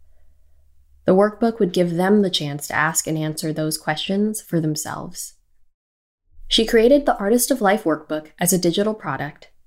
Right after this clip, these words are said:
and sold it as a P D F. The audience she'd been building for years bought it, and she was floored. Quote, "That was income coming from a product I created myself,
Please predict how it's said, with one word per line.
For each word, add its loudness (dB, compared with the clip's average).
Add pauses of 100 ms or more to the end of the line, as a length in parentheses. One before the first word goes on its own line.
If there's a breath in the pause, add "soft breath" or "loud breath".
and 2
sold 4
it 2
as -2
a -4
P 0
D -4
F. -12 (1160)
The 4
audience 4
she'd 0
been 2
building 2
for -4
years 2
bought -4
it, -14 (500)
and 6
she 2
was -4
floored. -6 (800)
Quote, 2 (400)
"That 4
was 4
income 0
coming -4
from -2
a 2
product -6
I 0
created 0
myself, -6